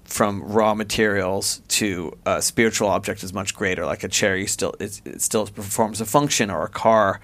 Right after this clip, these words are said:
but, or the, the raw materials, like, more sort of work goes into it. And with a painting, it's just, it's the idea. So that's considered the highest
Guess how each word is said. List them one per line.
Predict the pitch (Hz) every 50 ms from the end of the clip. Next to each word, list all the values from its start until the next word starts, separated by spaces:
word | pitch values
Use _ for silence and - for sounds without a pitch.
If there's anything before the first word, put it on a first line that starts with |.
| - -
but, | - 104 101 - - 98 92 - - - - - - _ -
or | - 104
the, | 101 92 - -
the | 104 113
raw | 110 101 101 104
materials, | 104 98 98 - 110 101 98 95 95 -
like, | 101 95 -
more | - 107 110 107 101 - -
sort | - - 107 101
of | 98 98 95
work | - - 104 104 110 107 - - -
goes | - 98 98 87
into | 95 95 101 - 95 85
it. | 73 67
And | 104 101
with | 104 107
a | 104 101
painting, | - - - 110 110 110 101 98 101
it's | 95 95 -
just, | - 104 95 - -
it's | 101 92 -
the | - - 101 90
idea. | 76 82 98 104 95 90 - -
So | - - 120 110
that's | 123 139 139 -
considered | - - 123 113 - 113 101 104 104
the | 104
highest | 98 - - 95 95 76 64 - - -